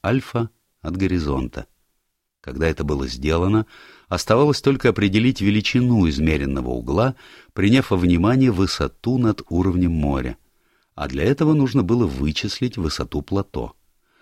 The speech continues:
После этого не представляло уже ни малейшего труда определить высоту звезды Альфа, а следовательно и высоту полюса над горизонтом, то есть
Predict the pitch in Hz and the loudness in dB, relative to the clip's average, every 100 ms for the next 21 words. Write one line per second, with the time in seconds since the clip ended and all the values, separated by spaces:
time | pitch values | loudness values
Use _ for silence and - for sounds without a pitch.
0 | _ _ 85 - 73 69 73 90 92 92 | _ _ -8 -4 -2 -2 -2 -2 -2 -4
1 | - - _ 95 113 107 98 - 87 90 | -10 -20 _ 0 2 2 -2 0 2 2
2 | 127 139 131 110 120 127 139 135 131 90 | 4 4 4 4 4 4 4 4 4 4
3 | 78 - 82 76 - 71 67 120 139 - | 2 0 -2 -2 -2 -4 0 2 0 -2
4 | 71 71 82 85 73 82 87 76 104 73 | -4 0 0 -2 -4 -2 -4 -2 -2 -2
5 | 69 65 62 65 58 80 85 135 127 - | -4 -8 -6 -4 -2 -2 -2 -2 -4 -6
6 | - - _ - - - 143 147 143 135 | -20 -20 _ -6 -4 2 4 4 2 4
7 | 135 131 107 104 - 92 - 135 - - | 4 6 4 4 2 -2 2 2 2 0
8 | 82 110 113 131 120 107 110 113 110 95 | 2 2 2 0 2 0 0 -2 0 0
9 | 76 69 78 71 - - _ _ - 120 | 0 -2 -2 -4 -6 -20 _ _ 0 2
10 | 143 139 - - | 4 2 -4 -12